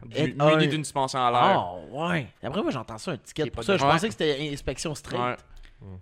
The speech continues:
Speaker 3: Mais je
Speaker 1: Ouais.
Speaker 3: pense qu'il y a, il y a eu un moment, une, je pense
Speaker 2: Qui
Speaker 3: que
Speaker 2: savait
Speaker 3: c'est
Speaker 2: pas
Speaker 3: deux mille,
Speaker 2: comment réagir
Speaker 3: c'est au
Speaker 2: avec
Speaker 3: début
Speaker 2: ça.
Speaker 3: deux mille dix-huit, genre.
Speaker 1: C'est le,
Speaker 3: C'est ça ?
Speaker 1: c'était, ouais, c'est
Speaker 3: Quand t'as eu le, quand t'as eu le Jetta,
Speaker 1: le premier,
Speaker 3: dans le fond.
Speaker 1: premier été, ouais.
Speaker 3: Fait que, mais je pense
Speaker 2: Il savait
Speaker 3: que
Speaker 2: pas
Speaker 3: c'est,
Speaker 2: quoi
Speaker 3: il me semble qu'il y a
Speaker 2: faire.
Speaker 3: eu un, il y a eu un gap à un moment donné de, de, des lois qui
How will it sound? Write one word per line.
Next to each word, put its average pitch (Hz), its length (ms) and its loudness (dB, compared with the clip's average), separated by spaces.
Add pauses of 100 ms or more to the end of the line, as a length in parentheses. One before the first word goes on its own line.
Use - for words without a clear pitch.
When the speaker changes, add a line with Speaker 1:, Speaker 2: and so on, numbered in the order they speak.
(100)
Speaker 3:
Mais 135 80 -4
je 117 40 -2
Speaker 1:
Ouais. 190 60 2
Speaker 3:
pense 226 80 -2
qu'il 139 80 -2
y 135 40 0
a, - 40 0
il 131 60 -4
y 123 60 0
a 127 40 0
eu 143 80 -2
un 139 120 0
moment, 120 320 0
une, 107 320 -6 (300)
je - 60 -20
pense 147 120 -10
Speaker 2:
Qui - 60 -4
Speaker 3:
que 180 60 4
Speaker 2:
savait 151 120 4
Speaker 3:
c'est 151 40 0
Speaker 2:
pas 170 120 4
Speaker 3:
deux 139 40 4
mille, 143 80 2
Speaker 2:
comment 143 180 2
réagir 135 440 0
Speaker 3:
c'est 151 40 0
au 135 60 0
Speaker 2:
avec 127 160 0
Speaker 3:
début 151 80 -2
Speaker 2:
ça. 135 120 0
Speaker 3:
deux 143 100 0
mille - 80 -2
dix-huit, 143 320 -6
genre. 196 140 -10
Speaker 1:
C'est 135 220 0
le, 131 280 -6
Speaker 3:
C'est 123 120 -12
ça ? 147 180 -10
Speaker 1:
c'était, 139 320 4
ouais, 135 260 2
c'est - 120 -14
Speaker 3:
Quand 131 100 -4
t'as 135 100 -4
eu 127 140 -2
le, 120 120 -8 (260)
quand 113 120 -8
t'as - 100 -8
eu 113 60 -6
le 113 180 -2
Jetta, 110 200 -6
Speaker 1:
le 117 60 -4
premier, 147 180 4
Speaker 3:
dans 156 60 4
le 147 60 4
fond. 131 40 -2
Speaker 1:
premier 147 260 2
été, 147 180 0
ouais. 135 180 -2 (300)
Speaker 3:
Fait 120 160 -4
que, - 80 -14
mais 123 100 -4
je - 100 -8
pense 147 140 -4
Speaker 2:
Il - 20 -4
savait 147 160 6
Speaker 3:
que 139 40 0
Speaker 2:
pas 180 60 6
Speaker 3:
c'est, 170 80 2
Speaker 2:
quoi 143 140 4
Speaker 3:
il - 40 -4
me 208 60 4
semble 131 100 2
qu'il 135 80 4
y 127 40 4
a 127 40 2
Speaker 2:
faire. 131 80 0
Speaker 3:
eu 127 80 -2
un, - 20 -8
il 120 60 -8
y 113 60 -4
a - 20 -2
eu 156 120 -2
un 110 260 -4
gap 131 280 -6
à 131 40 -4
un - 20 -6
moment 107 180 -8
donné 117 240 -10
de, 101 120 -10
de, 101 80 -10
des 101 240 -10
lois 104 320 -4
qui 101 320 -12